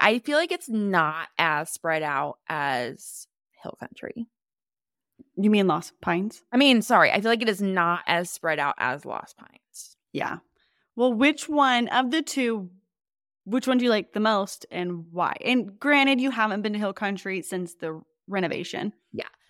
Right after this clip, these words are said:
Speaker 1: So I will be able to give a more accurate answer in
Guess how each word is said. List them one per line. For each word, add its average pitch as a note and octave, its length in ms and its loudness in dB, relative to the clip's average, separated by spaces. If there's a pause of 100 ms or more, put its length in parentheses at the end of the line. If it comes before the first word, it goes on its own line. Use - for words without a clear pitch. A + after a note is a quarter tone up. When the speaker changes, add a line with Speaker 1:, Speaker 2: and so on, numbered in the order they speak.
(140)
Speaker 1:
So A3+ 580 2
I A3 220 0
will F#4+ 100 -2
be F#4 100 -4
able D4 140 -6
to C4+ 60 -6
give G#3+ 180 -6
a G3+ 60 -4
more F3 540 -6
accurate E3+ 560 -6
answer F3 720 -4 (720)
in F3 720 0